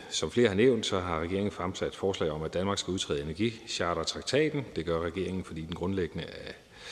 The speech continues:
øh, at det er regeringens vurdering, at traktaten kan modvirke den grønne omstilling, og den ikke bidrager med fordel i form af investorbeskyttelse, som opvejer det. Formålet med traktaten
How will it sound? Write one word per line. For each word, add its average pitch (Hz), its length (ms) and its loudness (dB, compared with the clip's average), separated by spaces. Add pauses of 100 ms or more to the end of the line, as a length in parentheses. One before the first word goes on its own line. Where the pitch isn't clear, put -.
(380)
øh, 71 220 -2
at - 120 -2
det 87 140 4
er 80 60 2
regeringens 92 320 2
vurdering, 123 540 4
at 78 400 -6
traktaten 95 640 0 (180)
kan 80 100 -4
modvirke 104 380 4
den 76 100 -4
grønne 82 240 -2
omstilling, 104 540 0
og 82 100 -4
den 85 80 -6
ikke 87 160 -2
bidrager 76 640 -2 (520)
med 76 80 -2
fordel 98 420 4
i 80 40 0
form 90 300 2
af 82 60 -2
investorbeskyttelse, 80 880 -2
som 78 240 -4
opvejer 78 360 -4
det. - 200 -10 (960)
Formålet 117 480 8
med 78 340 4
traktaten 98 640 0